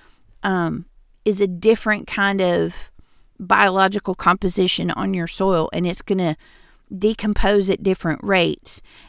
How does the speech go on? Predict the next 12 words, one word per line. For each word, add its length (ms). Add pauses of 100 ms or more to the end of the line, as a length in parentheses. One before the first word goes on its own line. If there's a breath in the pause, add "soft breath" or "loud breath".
(120)
and 220
so 240
it's 240
gonna 220
give 220
you 240
a 40
s-, 400
long, 500
slow 800 (340 soft breath)
benefit, 840 (480 soft breath)
um, 460